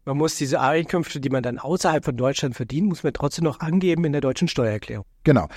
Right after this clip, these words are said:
Speaker 2: Also man hätte jetzt mal, oder wenn man jetzt mal den Fall nimmt, man hätte jetzt zum Beispiel einen Profifußballer, der vielleicht nur hunderttausend Euro verdient, weil er vielleicht nur in der zweiten Bundesliga spielt oder hundertfünfzig oder zweihunderttausend verdient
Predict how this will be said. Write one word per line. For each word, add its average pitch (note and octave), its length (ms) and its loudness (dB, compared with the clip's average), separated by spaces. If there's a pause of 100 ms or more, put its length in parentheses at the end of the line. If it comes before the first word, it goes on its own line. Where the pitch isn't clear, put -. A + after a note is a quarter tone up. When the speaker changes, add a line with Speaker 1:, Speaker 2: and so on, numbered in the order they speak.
(140)
Speaker 2:
Also A#2 220 2
man C#3 140 6
hätte D#3 220 6
jetzt D3+ 180 4
mal, C#3 200 4
oder C3 200 4
wenn D3 100 4
man D3+ 120 6
jetzt A#2+ 120 -2
mal C3 80 4
den B2+ 160 2
Fall D3 260 2
nimmt, D#3+ 340 2
man B2+ 120 2
hätte C3 160 2
jetzt C3 280 2
zum B2 180 4
Beispiel A2+ 760 2
einen G2+ 300 -2
Profifußballer, A#2 580 4
der G#2 140 4
vielleicht A2+ 320 0
nur G#2+ 160 4
hunderttausend E3 520 4
Euro E3 180 4
verdient, D#3 280 2
weil C3 80 4
er A2 80 2
vielleicht G#2 200 0
nur G#2 80 2
in F#2+ 40 2
der F#2 80 0
zweiten D3 360 0
Bundesliga D#3+ 460 0
spielt D#3 380 0
oder G#2 140 0
hundertfünfzig A2+ 580 0
oder F#2+ 120 2
zweihunderttausend D3+ 680 2
verdient C#3 560 0